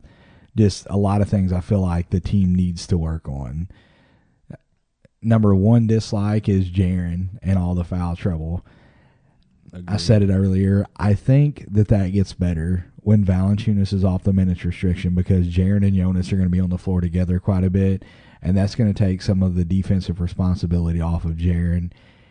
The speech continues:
Speaker 1: He's gonna be guarding a four instead of a five, and I think that makes a big difference. I think when, with the N B A and the way that it's going, you have a lot more stretch fours now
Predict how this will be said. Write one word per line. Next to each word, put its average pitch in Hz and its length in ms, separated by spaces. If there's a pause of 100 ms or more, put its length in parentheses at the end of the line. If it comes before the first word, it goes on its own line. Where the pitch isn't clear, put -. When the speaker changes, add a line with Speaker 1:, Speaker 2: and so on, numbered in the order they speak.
Speaker 1:
He's 104 180
gonna 107 160
be 95 120
guarding 92 400
a 87 100
four 101 640 (100)
instead 101 440
of 104 80
a 95 100
five, 82 640 (500)
and 92 120
I 101 80
think 107 220
that 98 160
makes 95 240
a 95 60
big 85 220
difference. 85 460
I 82 160
think 95 560 (420)
when, 92 680 (840)
with 113 180
the 110 80
N 117 160
B 110 180
A 98 440
and 101 140
the 101 60
way 95 220
that 98 120
it's 92 240
going, 87 640
you 104 160
have 104 200
a 98 40
lot 92 320
more 95 280
stretch - 500
fours 107 680
now 101 480